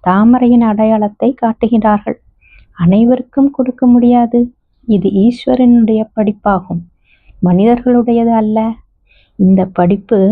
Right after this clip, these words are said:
மனிதர்களுடையதாக ஒருபோதும் இருக்க முடியாது. தந்தையும் வந்துவிட்டார், படிப்பு மற்றும் படிப்பிப்பவரும் வந்துவிட்டார்,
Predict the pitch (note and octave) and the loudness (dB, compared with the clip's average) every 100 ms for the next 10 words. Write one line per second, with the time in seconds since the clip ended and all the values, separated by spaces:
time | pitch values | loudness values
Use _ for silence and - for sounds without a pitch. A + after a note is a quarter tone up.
0 | A#3+ A3 G3 G#3+ B3 B3 A#3+ A3 G#3 G3+ | 0 -2 0 0 -2 -2 -2 0 0 0
1 | F3+ F3 E3+ G3 G#3+ B3 F3+ F#3 A3+ - | 0 -2 -4 -4 -4 -6 -2 -2 -2 -2
2 | B3+ C#4 C#4 B3 A#3+ B3 A#3 A3+ A3+ A3+ | 0 2 2 2 0 0 0 2 0 0
3 | G#3+ A3+ A3+ _ _ _ - - _ - | -2 -4 -4 _ _ _ -20 -20 _ -4
4 | F#3 F#3 F#3+ F#3 G#3+ B3 A#3 A3+ A3+ A3 | 0 2 2 2 4 4 2 2 -2 -2
5 | A3 G#3+ A3+ - _ _ - F#3+ F#3+ G#3 | -2 -2 -4 -14 _ _ -4 0 0 -2
6 | - G#3+ G3+ G3 F#3+ A3 A3 F3+ E3+ F3 | -2 0 0 -2 -4 -6 -4 -2 -2 -2
7 | G3 G3 F#3 F3+ G#3+ C4 A#3 A#3 A3+ - | -6 -2 0 0 2 2 2 0 -2 -2
8 | A3 G#3 | -2 -2